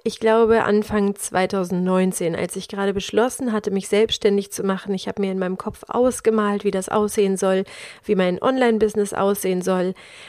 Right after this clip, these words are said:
und wie groß es werden soll. Und ich habe gerade damit angefangen, wirklich auch größer zu träumen, als mir lieb war. Und es hat mir auch so ein bisschen Angst gemacht.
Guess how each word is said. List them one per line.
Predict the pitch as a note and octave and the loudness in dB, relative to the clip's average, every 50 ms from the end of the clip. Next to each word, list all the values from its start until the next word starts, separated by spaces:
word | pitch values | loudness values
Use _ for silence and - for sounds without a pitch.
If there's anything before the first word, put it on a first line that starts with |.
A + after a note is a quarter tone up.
| - - _ - | -20 -8 _ 6
und | A3 A3 G#3+ G3+ | 6 8 8 6
wie | G3 G3+ F3 | 2 0 0
groß | - F#3 F3 F#3 G3 G3+ G3 | 0 2 4 4 4 4 4
es | G#3+ F#3+ - - | 2 0 0 2
werden | E3+ E3+ E3 E3+ F3 | 2 2 2 2 0
soll. | E3+ E3 G2+ G#2 | 0 0 0 0
Und | F2 - F#3 | 0 0 -2
ich | F#3+ - | -2 -2
habe | G#3 F#3+ - | -4 -2 0
gerade | - G3 G3+ G#3+ B3 C4 C#4 | 0 2 4 4 4 4 4
damit | C4+ B3 A3 A3 G#3 - | 4 4 4 4 2 2
angefangen, | - A3+ A#3+ B3 A#3 A3+ - - A3 G3 G3 G3 G3 G3+ G3+ G3+ - - - - - - _ - | 0 0 2 2 0 -2 -2 -2 -2 -2 0 0 0 0 -2 -2 -6 -12 -20 -20 -20 -16 _ 4
wirklich | G#3+ G#3+ A3 G#3+ G3 A3 | 4 6 6 2 0 0
auch | - F3+ - | -2 -4 -4
größer | - G#3 G3 G3+ A3+ B3 - - B3+ B3+ | 0 6 8 8 8 8 6 2 -2 -2
zu | - - A#3 | -2 -6 -2
träumen, | G#3+ - - - G#3 G#3 G#3+ A3+ A#3 A#3+ A#3 A3 | 0 0 4 4 6 6 6 6 6 6 4 4
als | - G3+ - - | 0 0 -2 0
mir | G#3 G3 F#3 | 0 0 2
lieb | F#3 F3+ F#3 G3 G3+ G3+ - A#3 | 0 0 -2 -4 -6 -8 -4 -2
war. | G#3+ A3 A#3 C4 C#4+ - - | 0 2 2 2 2 2 2
Und | A#3 A3+ G#3+ G#3+ | 2 2 2 0
es | - - | -2 -4
hat | G#3 G#3+ | -4 -2
mir | G3+ F#3+ G3+ | -2 -2 -2
auch | G3 | -2
so | - G3+ | -2 -2
ein | F#3+ | -2
bisschen | F#3+ G3+ - - G3+ - | -2 -4 -4 -4 -4 -4
Angst | - - F3+ F#3+ F3+ - - - - | -4 -4 -2 -2 -4 -4 -8 -10 -10
gemacht. | - E3 D#3+ - - - - - | -8 -8 -8 -8 -10 -14 -18 -20